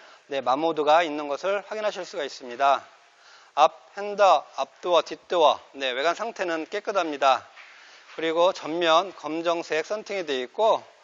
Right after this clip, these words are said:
이 차량 같은 경우는 사이드 리프트, 네, 백미러, 네, 흠집, 기스 없이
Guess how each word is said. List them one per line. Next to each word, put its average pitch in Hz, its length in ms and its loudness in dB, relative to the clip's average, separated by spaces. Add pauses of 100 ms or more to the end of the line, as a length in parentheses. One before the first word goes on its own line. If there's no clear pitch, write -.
(340)
이 156 80 -14
차량 196 240 0
같은 185 280 0
경우는 151 280 -4
사이드 220 300 0
리프트, 151 760 0
네, 123 140 -6
백미러, 190 800 2
네, 131 140 -10
흠집, 214 540 -6
기스 151 280 -12
없이 175 360 -4